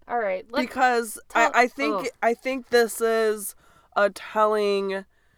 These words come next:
Speaker 2: thing about what type of human he is.
Speaker 1: Yes.
Speaker 2: <laughs> I mean, because that's not, it's not normal.
Speaker 1: It's not normal. And again, lack of consent. <laughs>
Speaker 2: Right. So,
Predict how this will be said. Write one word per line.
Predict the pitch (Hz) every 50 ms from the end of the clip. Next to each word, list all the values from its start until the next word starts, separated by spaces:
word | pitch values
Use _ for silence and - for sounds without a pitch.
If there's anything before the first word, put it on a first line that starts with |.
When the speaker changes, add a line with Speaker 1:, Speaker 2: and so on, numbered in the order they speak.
| _ _ _ _
Speaker 2:
thing | _ _ - - 220 269 302 269 226
about | 196 185 185 185 185 180 175 - - - _ _ _ _ _ - - -
what | 190 185 196 214 233 - -
type | - - 233 226 220 220
of | 196 190 -
human | - - 294 381 349 226 190 180
he | 185 214 185 170 151
is. | 123 - - - - 185
Speaker 1:
Yes. | 202 214 247 - - - - - - - - _ _ _ _ - 320 311 -
Speaker 2:
<laughs> | - - 370 330 - - -
I | - - 233
mean, | 226 214 214 208 208 185 - _
because | - 240 - - 226 226 208 202 202 196 196 202 190 - - - - _ _ _ _ _ _ _ -
that's | 190 185 196 - - -
not, | 107 208 202 - - _ _ _ _ -
it's | 175 160 - - -
not | 147 160 196 233 226 - -
normal. | - 175 170 156 160 180 185 175 170 165 156 147 131 - - - - - - - - -
Speaker 1:
It's | 277 - -
not | 320 349 392 370
normal. | 381 381 349 302 269 254 247 240 233 - _
And | - 262 269
again, | 254 320 330 311 277 240 233 226 - _ _ _ _ _ _ _ _
lack | - 170 175 180 196 - 233
of | 208
consent. | - - 226 208 - 208 160 - - - - 247 - - -
<laughs> | 330 302 - - - 403 - - -
Speaker 2:
Right. | 453 427 - 370 - - _ _ - - - - - - - - - -
So, | - - - - 311 320 330 311 269 254 240 240 240 240 -